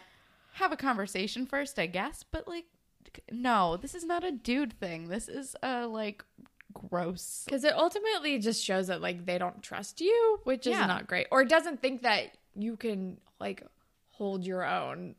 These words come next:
Speaker 2: like, against, like, other people. I don't know.
Speaker 1: It's not good. It's a red fucking flag.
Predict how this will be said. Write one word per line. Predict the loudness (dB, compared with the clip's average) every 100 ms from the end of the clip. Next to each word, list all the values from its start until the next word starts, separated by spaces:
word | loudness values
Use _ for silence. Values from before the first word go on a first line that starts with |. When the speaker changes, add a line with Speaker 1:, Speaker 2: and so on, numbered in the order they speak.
| _ -16
Speaker 2:
like, | -10 -8 -10 -8
against, | -6 -6 -10 -8 -8 -6 -12 -16 -18 _
like, | -8 -4
other | -4 -4 -4
people. | -6 -12 -10 -8 -8 -10 _ _ _ _ -4
I | -4
don't | -4
know. | -8 -8 -8
Speaker 1:
It's | -10 -8
not | -8 -6
good. | -8 -10 -8
It's | -4
a | -2
red | 2 0 0
fucking | -4 -4 -6
flag. | -8 -6 -10